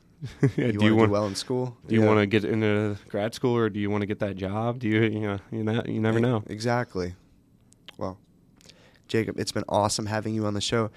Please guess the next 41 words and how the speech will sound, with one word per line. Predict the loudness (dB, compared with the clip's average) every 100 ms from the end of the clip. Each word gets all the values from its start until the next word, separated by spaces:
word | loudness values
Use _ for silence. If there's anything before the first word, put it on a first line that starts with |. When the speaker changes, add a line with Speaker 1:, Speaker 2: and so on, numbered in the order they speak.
| -8
Speaker 1:
Thank | 4 6 6 6
you |
Speaker 2:
This | 4
Speaker 1:
for | 8
having | 8 8 8
me, | 6
Speaker 2:
this | 6
has | 6
Speaker 1:
though. |
Speaker 2:
been | 6 6
one | 6 4
of |
the | 4
best | 4 2 2
convos, | 2 4 6 4 4
honestly. | 2 2 0 0 2
Like, | 0 0
you're | 2
welcome | 4 4 2
back | 4 4 2
anytime. | -2 -2 0 0 0 -4 -4
Just | 4
Speaker 1:
Much | 6 4
Speaker 2:
shoot | 2
me |
a |
Speaker 1:
appreciated. | 6 6 8 6 6
Speaker 2:
text | 4
whenever | -2 -4 -4
you | -4
find | -4 -4 -4 -2
time. | -2 2
Speaker 1:
<laughs> | 8 10 12 10 10
Speaker 2:
I | 6 8 8
know | 6 4
we're, | 4 2 4
we're | 2
both | 2 0 0
R | -2 0 0
As | 0 0 -2
and, | -6 -8